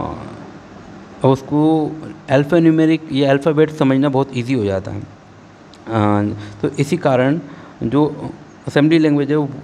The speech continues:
समझना उसको, उसको यूज़ करना machine language के comparison में बहुत ही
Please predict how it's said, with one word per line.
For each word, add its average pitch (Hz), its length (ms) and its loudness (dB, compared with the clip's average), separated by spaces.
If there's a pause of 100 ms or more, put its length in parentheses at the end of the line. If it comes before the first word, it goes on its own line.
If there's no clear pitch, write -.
(100)
समझना 139 380 2
उसको, 151 300 -4 (380)
उसको 131 220 0
यूज़ 143 280 0
करना 143 380 0 (220)
machine 147 260 0
language 147 360 2
के 143 120 -6
comparison 127 440 -2
में 139 120 0
बहुत 113 240 -2
ही 180 100 -8